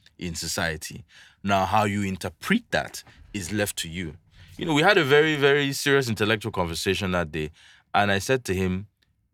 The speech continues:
"People in the industry have families like you do, you know,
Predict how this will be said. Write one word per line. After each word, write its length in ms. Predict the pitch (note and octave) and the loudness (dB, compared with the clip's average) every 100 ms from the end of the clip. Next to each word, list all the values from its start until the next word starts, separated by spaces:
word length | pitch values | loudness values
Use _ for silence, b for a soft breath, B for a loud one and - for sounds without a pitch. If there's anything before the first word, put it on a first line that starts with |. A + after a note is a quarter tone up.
| _ | _
"People 300 | E3+ F3 D#3 | -2 0 2
in 80 | B2 | 2
the 100 | A2 | 2
industry 320 | A#2+ A#2+ B2 | 2 0 0
have 160 | A2+ A2 | 0 0
families 500 | - G#2+ G#2 G#2 F#2+ | 0 -2 -2 -4 -4
like 200 | F#2 F2 | -6 -4
you 120 | B2 | -8
do, 120 | B2+ - - - - _ b b b - | -8 -12 -16 -20 -20 _ b b b -4
you 120 | F#2 | 0
know, 260 | G2 C3+ | 2 0